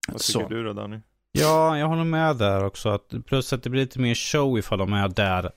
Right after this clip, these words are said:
Speaker 3: live på scen och liksom presenterar allting. Eh, att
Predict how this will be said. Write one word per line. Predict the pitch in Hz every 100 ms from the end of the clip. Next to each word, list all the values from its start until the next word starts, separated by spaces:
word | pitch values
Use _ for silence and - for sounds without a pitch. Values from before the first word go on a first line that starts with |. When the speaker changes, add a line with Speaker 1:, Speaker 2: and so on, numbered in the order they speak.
| -
Speaker 3:
live | 101 107 104 92 85 85 92 - -
på | - 92
scen | - - 113 87 82 87
och | - 90
liksom | 90 95 82
presenterar | - 95 101 - - 95 85 85
allting. | 85 87 - - 90 92 104 - - -
Eh, | 98 95 92
att | 90